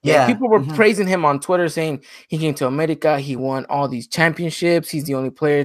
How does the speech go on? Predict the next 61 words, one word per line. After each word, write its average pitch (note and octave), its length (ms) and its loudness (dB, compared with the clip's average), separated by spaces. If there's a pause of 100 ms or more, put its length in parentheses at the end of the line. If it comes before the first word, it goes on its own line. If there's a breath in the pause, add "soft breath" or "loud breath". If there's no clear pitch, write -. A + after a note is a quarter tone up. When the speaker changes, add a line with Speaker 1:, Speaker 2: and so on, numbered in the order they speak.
Speaker 1:
to C3+ 120 -4
have A#2+ 160 -4
won, C3+ 300 -4 (380 soft breath)
like, A2 220 -4
so - 280 2
many B2 200 -2
titles, E3+ 500 6
a C3 60 0
concacaf C#3+ 640 2
Speaker 2:
Mm-hmm. C3 80 -2
Speaker 1:
and C#3 140 0
a C#3 40 -2
Copa C#3+ 240 -4
M C#3+ 140 0
X, C3+ 480 -4
like, C3 260 -8
you B2+ 80 -10
know, B2+ 220 -8 (100)
Speaker 2:
Mm-hmm. C3 200 -6
Speaker 1:
like, A#2+ 220 0
props D3+ 320 2
to B2 140 -4
him. D3 520 -2 (260)
He's, D3 240 -2
he's C3+ 200 0
a B2+ 60 2
legend, C#3+ 360 4
he's C3 100 -2
a A#2 80 -4
go, D3 260 4
blah, C#3 260 4
blah, D3+ 280 4
blah. - 500 -8
<laughs> - 60 -2
And A3 100 2
then F3+ 140 2
after F#3+ 200 2
the F#3 140 0
Toluca B3 380 -2
game, E3+ 280 -4
it's E3+ 140 -10
like, D3+ 240 0
"What's A#3 260 -2
wrong A#3+ 160 -4
with A#3 140 -4
Paulo A3+ 260 -2
Aguilar?" G#3 560 -4
Speaker 2:
Yeah, B2 380 0
Speaker 1:
You D#3+ 60 -2
Speaker 2:
no, F3 260 2
Speaker 1:
know, C3+ 100 -8
"Get F#3 120 2
Speaker 2:
mm-hmm. A3+ 100 0
Speaker 1:
him A3+ 120 0
out A3 140 2
of G3 100 0
here." F#3 340 0
George F3 320 -2
Sanchez F#3 580 -4
is D#3 300 -8
his D#3 280 -4